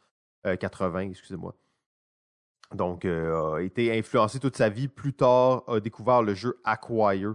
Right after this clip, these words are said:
qui a été un de ses, euh, de ses jeux fétiches, d'ailleurs aussi un jeu de, de Sa-, de Saxon. Euh, plus tard, euh, le jeu You're Bluffing, qui a été l'inspiration principale pour, euh, ben, l'inspiration semi-principale pour Bonanza.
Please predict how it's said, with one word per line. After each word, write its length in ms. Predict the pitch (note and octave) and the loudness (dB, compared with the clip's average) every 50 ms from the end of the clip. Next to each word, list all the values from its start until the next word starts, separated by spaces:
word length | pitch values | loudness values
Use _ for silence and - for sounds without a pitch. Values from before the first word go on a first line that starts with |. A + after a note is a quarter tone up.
| G#2 _ _ _ | -10 _ _ _
qui 100 | _ - | _ -4
a 40 | G2+ | -4
été 280 | F#2+ F#2+ - A2 G#2+ - | -4 -2 -2 -4 -2 0
un 180 | G2 G#2 G#2 | 0 -2 -2
de 140 | G2+ G2 F#2+ | 0 -2 -4
ses, 420 | F#2 - - - G2 F2+ F2+ F2+ F2 | -4 -6 -10 -12 -10 -8 -8 -6 -6
euh, 500 | E2+ E2+ E2 E2 E2 E2+ D#2+ D#2 D#2+ E2 | -6 -6 -6 -8 -8 -8 -10 -10 -12 -10
de 100 | E2 F#2 | -12 -12
ses 160 | - - G2 | -12 -12 -14
jeux 140 | F#2 F#2+ A2 | -10 -10 -10
fétiches, 640 | - - A#2 G#2 - - - A#2+ A#2+ - - - - | -8 -8 -10 -10 -8 -8 -8 -8 -8 -8 -12 -14 -12
d'ailleurs 420 | G2+ G2 F2+ F2 F#2 F#2+ F#2+ F2+ | -10 -8 -6 -4 -4 -6 -6 -6
aussi 360 | F#2+ G2 F2+ - - - B2 A2+ | -10 -16 -16 -18 -18 -12 -10 -8
un 100 | G2 F#2+ | -8 -8
jeu 180 | F#2 G#2+ G#2 | -6 -8 -10
de, 360 | F#2+ F2 F2+ F2 E2+ E2 E2 F2 | -8 -8 -6 -6 -6 -8 -10 -12
de 80 | E2 F2 | -14 -16
Sa-, 380 | - - F2+ D2 - - - _ - | -12 -8 -10 -10 -10 -12 -20 _ -20
de 120 | F#2+ G2 | -18 -18
Saxon. 720 | F#2+ - G#2+ F2+ - - - - C3+ C3 D3 D3 C3+ A#2 A2+ _ _ _ _ _ _ _ _ _ _ _ | -10 -6 -6 -6 -6 -6 -6 -4 -4 -4 -4 -6 -8 -10 -12 _ _ _ _ _ _ _ _ _ _ _
Euh, 260 | F2 F2+ F#2+ F#2+ F#2 F#2+ | -2 0 2 2 0 0
plus 220 | - - - A2 | -2 -6 -12 -2
tard, 420 | - C3 A#2+ A#2 A#2 A#2 A#2 G#2+ | 2 4 6 6 6 4 2 2
euh, 140 | G#2+ G#2 G#2 | 2 2 2
le 160 | G2+ G2+ G2+ | 2 2 0
jeu 180 | G2+ G2 A#2 A2+ | 0 0 -2 -2
You're 320 | G#2+ G#2+ A#2+ B2+ C3 C#3+ C3+ | -2 0 2 2 2 2 0
Bluffing, 920 | A2 G#2+ B2 C#3 C3 - - - G3+ G3+ G3 F#3+ F3 D3+ B2+ A2+ G#2 F#2+ | 0 0 0 0 0 0 -2 -4 -4 -4 -4 -6 -8 -8 -6 -6 -6 -6
qui 180 | - _ A2 | -6 _ -4
a 40 | G2+ | -4
été 200 | G2+ G2 - B2+ | -4 -2 -4 -2
l'inspiration 920 | A#2 G#2+ A2+ A#2+ B2 A#2+ - - - B2+ B2 G2+ G#2+ G#2 G#2+ - - B2+ A#2+ | -2 0 -2 -2 -4 -6 -10 -12 -8 -8 -4 -4 -4 -4 -4 -6 -6 -8 -8
principale 800 | - - A#2+ A2 G#2 - - - _ - A#2 A#2+ A#2+ A#2+ A2+ G#2+ | -6 -8 -8 -8 -8 -10 -14 -10 _ 0 2 4 4 2 0 -2
pour, 340 | - - G#2+ G2+ F#2 F2+ F#2 | -4 -6 -4 -4 -4 -4 -4
euh, 240 | F#2+ F#2+ F#2 F#2 F2+ | -2 -2 -2 -2 -4
ben, 180 | E2+ F2+ F#2 E2 - _ _ _ _ | -4 -4 -6 -6 -6 _ _ _ _
l'inspiration 840 | - B2+ C3+ - - E3 D3+ B2+ B2+ B2+ - - C#3+ C#3 C3+ - - - - - A2 _ _ _ _ _ _ _ _ _ _ _ _ _ _ _ _ _ _ _ _ | -8 -8 -8 -6 -4 -4 0 0 0 0 0 -4 -4 -4 -4 -8 -12 -16 -20 -20 -20 _ _ _ _ _ _ _ _ _ _ _ _ _ _ _ _ _ _ _ _
semi-principale 1040 | - - - D#3 D3 C3+ C#3 C#3+ - - B2+ A#2 A2 - - - - B2+ B2+ B2+ B2 | -12 -4 2 2 2 2 2 -4 -4 -4 -4 -4 -4 -6 -6 -2 2 2 2 2 0
pour 180 | - B2+ G#2+ G2 | -2 -4 -4 -4
Bonanza. 680 | F#2+ G2 A2+ A2 G#2+ G2+ G2 G2 G2 F#2 G2 A#2 B2+ | 0 0 0 2 2 0 -2 -2 -6 -8 -6 -6 -6